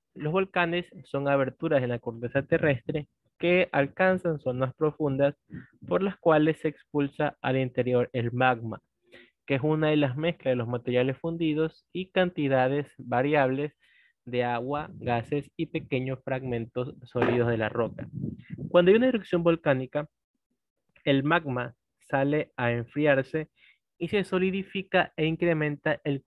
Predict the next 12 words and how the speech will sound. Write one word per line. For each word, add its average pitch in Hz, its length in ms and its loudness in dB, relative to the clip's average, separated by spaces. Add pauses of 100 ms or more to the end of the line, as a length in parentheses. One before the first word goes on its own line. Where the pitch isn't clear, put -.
(100)
el 143 240 6
grosor 147 460 0
de 143 100 -2
la 143 120 2
corteza 120 480 -6
terrestre. 131 640 -2 (580)
Terremotos 127 1040 0
o 113 180 -6
sismos 139 580 -2 (100)
son 160 260 -4
movimientos 151 560 -2
producidos 135 640 -4